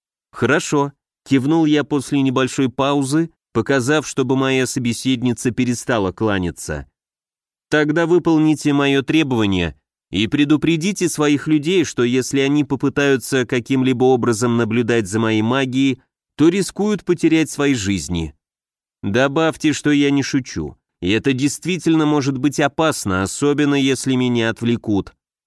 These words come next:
Ксу стала поспешно все объяснять своим людям, и те без лишних вопросов подчинились ей. Лишь у двух китайцев, что сдерживали демона, мелькнуло недовольство на лице, но тут же скрылось за безразличием.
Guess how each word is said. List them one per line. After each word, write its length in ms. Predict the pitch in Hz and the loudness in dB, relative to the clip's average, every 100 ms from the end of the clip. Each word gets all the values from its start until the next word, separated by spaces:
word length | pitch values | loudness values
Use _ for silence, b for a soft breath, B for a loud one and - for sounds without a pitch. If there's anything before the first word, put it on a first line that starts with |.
| _ _ _ _ _ | _ _ _ _ _
Ксу 400 | - - - 240 | -14 -8 -4 -2
стала 460 | 220 - 175 196 180 | -2 -2 0 2 0
поспешно 680 | 165 147 - 160 147 147 | 0 -2 0 -2 0 -2
все 240 | 127 - 135 | -4 -2 -2
объяснять 560 | 120 120 - 127 120 | 0 -2 -2 -2 -2
своим 340 | - 110 107 101 | -2 -2 0 0
людям, 520 | 117 170 160 180 165 _ _ _ _ | 2 2 2 0 -2 _ _ _ _
и 160 | 92 101 | -4 -2
те 200 | 143 170 | 2 2
без 200 | 185 160 | 2 -2
лишних 420 | 185 170 175 - | -2 -2 -2 0
вопросов 640 | 147 139 160 156 160 131 | -2 0 0 0 -2 -4
подчинились 840 | 151 131 - 160 165 202 156 - | -4 -4 -4 -2 0 0 -2 -4
ей. 340 | 87 78 71 - _ _ _ _ _ - | -6 -6 -8 -14 _ _ _ _ _ -8
Лишь 320 | 87 110 107 | -4 -2 0
у 80 | 135 | -2
двух 340 | 120 165 - | 2 0 0
китайцев, 640 | - 143 - 156 139 127 104 | 0 -2 2 0 0 -2 -6
что 220 | - 113 | -2 -4
сдерживали 600 | 85 120 107 101 101 101 | 0 -2 0 -2 -2 -2
демона, 580 | 85 139 143 117 90 - _ _ - | 0 0 0 0 -2 -6 _ _ -4
мелькнуло 560 | 98 131 135 180 208 | 0 0 0 0 2
недовольство 720 | 190 185 165 165 185 170 - 135 | 2 2 2 2 2 0 -2 0
на 80 | |
лице, 420 | 123 123 - 170 165 | 0 0 -2 -2 0
но 180 | 139 | 0
тут 220 | 131 208 190 | -2 -4 -2
же 160 | 180 | -2
скрылось 500 | - - 170 185 170 | -2 0 2 4 2
за 140 | 113 135 | 0 0
безразличием. 1000 | 143 127 123 104 92 87 - 80 76 | 0 0 -2 -2 -4 -4 -6 -8 -8